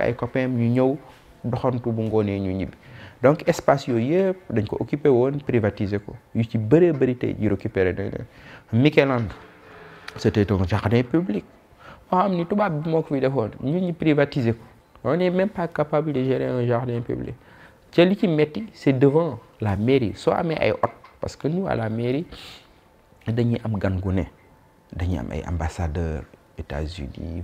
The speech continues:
France, Russie, l'ambassadeur de Russie, yëpp. Da nga am ay gan yu mag. Mais imaginez, jardin public bi nekk ci devant ma-, mairie bi, jardin public boobu, boo fa demoon tey jaar fa, sa yaram day daw. Demal nga xool jardin public bi nekk wetu gouvernance, kër gouverneur.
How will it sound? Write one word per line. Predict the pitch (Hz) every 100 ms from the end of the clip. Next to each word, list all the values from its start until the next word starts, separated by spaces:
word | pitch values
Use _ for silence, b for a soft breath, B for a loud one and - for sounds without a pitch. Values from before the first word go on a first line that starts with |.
| -
France, | - 64 - - - - 90
Russie, | 95 - - -
l'ambassadeur | 95 82 80 - - 76 80
de | 71 - -
Russie, | - 55 50 50
yëpp. | - - - B B B -
Da | 151
nga |
am | 165
ay | 147
gan | 120 131
yu | 127
mag. | 120
Mais | 127 160
imaginez, | 185 180 160 143 135 120 - B B B -
jardin | 120 185 190 185 180
public | 160 143 123
bi | 151
nekk | 160 156 -
ci |
devant | 131 131 139 139 143 160 -
ma-, | 139 127 120 117 117 120
mairie | 123 117 107
bi, | 101 104
jardin | - 151 156 143
public | 139 131 127 120
boobu, | 110 110
boo | 135 143
fa | -
demoon | 139 127 123
tey | 120 107 104 117 107
jaar | 113 107
fa, | - 107
sa | - -
yaram | - 104 -
day | -
daw. | - - B B B B -
Demal | 107 143 202 196
nga | 175
xool | - 147
jardin | 127 143 143 139
public | 131 123 117
bi | 113
nekk | 127 120
wetu | 107 110 107
gouvernance, | 104 101 90 85 - -
kër | 117
gouverneur. | 101 101 95 92 64